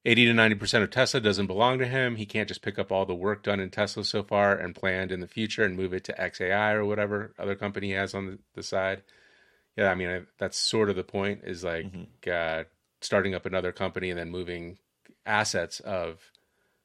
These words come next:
Speaker 1: uh, Tesla into it, uh, is taking, you're basically stealing from the company. It's, like, uh,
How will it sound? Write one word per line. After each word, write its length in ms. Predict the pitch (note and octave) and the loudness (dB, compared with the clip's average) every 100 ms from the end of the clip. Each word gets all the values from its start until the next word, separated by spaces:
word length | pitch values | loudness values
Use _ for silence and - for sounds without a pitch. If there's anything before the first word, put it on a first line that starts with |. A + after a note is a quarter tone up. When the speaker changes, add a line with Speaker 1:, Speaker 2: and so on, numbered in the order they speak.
| _ F#2+ | _ -6
Speaker 1:
uh, 100 | F2+ | -2
Tesla 520 | G#2 F#2 G2 F2 E2+ | -2 -2 -2 -2 -2
into 380 | A#2 A#2 - E2+ | -4 -4 -4 -4
it, 200 | E2 - _ _ _ - | -6 -10 _ _ _ -8
uh, 200 | F#2 F2 | -4 -4
is 100 | F2 | -6
taking, 480 | - F2+ F2 E2+ D#2+ _ _ _ _ _ _ | -6 -8 -8 -10 -12 _ _ _ _ _ _
you're 140 | C#2+ - | -18 -8
basically 400 | - A#2 - F#2 | -6 -6 -6 -8
stealing 280 | - F2 | -8 -10
from 140 | E2 E2+ | -10 -16
the 80 | - | -12
company. 340 | E2+ E2+ E2+ | -12 -12 -14
It's, 180 | - - | -14 -4
like, 240 | F2+ D#2+ E2+ | -4 -4 -6
uh, 220 | E2+ | -8